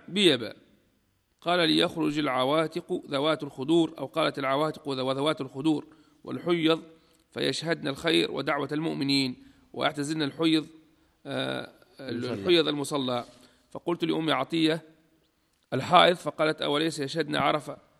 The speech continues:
Speaker 1: وتشهد كذا وتشهد كذا؟"
Speaker 2: فقيه. المصلى مكان مفتوح، أما إذا كان الآن مكان موقوف خلاص ما تدخل المرأة الحائض، لكن من أول كان في، في الصحراء،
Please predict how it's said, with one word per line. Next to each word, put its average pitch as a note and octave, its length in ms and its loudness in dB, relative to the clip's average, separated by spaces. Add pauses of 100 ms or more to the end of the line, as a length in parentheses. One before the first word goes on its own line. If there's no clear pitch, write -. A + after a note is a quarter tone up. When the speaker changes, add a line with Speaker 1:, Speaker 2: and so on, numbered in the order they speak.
(200)
Speaker 1:
وتشهد D3 380 -8
كذا D3 540 -2
وتشهد C3+ 360 -10
كذا؟" B2 280 -4 (340)
Speaker 2:
فقيه. C3 380 -8 (920)
المصلى C#3 400 -4
مكان D3 280 -4
مفتوح، C#3+ 340 -6 (240)
أما C#3 180 -2
إذا C3+ 100 -2
كان C#3 280 -4
الآن A#2+ 380 -4 (580)
مكان B2+ 300 -4
موقوف C3+ 600 -2 (420)
خلاص B2+ 280 -4
ما D#3 120 -4
تدخل A2+ 320 -8
المرأة G2+ 340 -12 (260)
الحائض، G2+ 300 -6 (540)
لكن - 180 -8
من D3+ 60 -2
أول D#3 200 -2
كان D#3 260 -8
في، D3+ 100 -18
في C#3 140 -14
الصحراء، - 360 -10